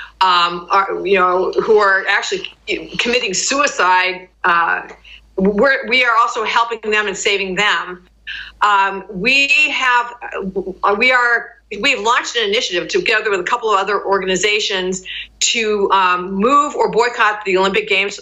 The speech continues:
So you can find that website at genocidegames dot org. And I just testified before the United States Congress on that issue in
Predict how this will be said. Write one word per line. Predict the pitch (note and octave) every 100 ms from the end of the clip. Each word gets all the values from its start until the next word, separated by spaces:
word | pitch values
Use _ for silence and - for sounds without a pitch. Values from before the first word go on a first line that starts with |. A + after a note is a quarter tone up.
| -
So | -
you | G3+ F#3+
can | A3+ G#3
find | A3 G#3+
that | A3+ A#3
website | - A#3 - G#3+ G3+ F#3+
at | F#3 F#3
genocidegames | A3 A3+ A#3 A#3+ G3+ F#3+ G3+ F#3+ G3 G3
dot | F#3+ F#3+
org. | G3 G3 G#3+
And | G#3
I | F#3
just | F3 G#3+ G#3 -
testified | A#3 A#3 G#3+ G3
before | F3+ F3 G3 F#3+
the |
United | F#3 F#3 F#3+
States | F#3 F3+
Congress | - G#3 G3+ F#3+
on | F#3
that | F#3 F3+
issue | F#3 G3 F#3+
in | F#3 F#3+ F#3 F#3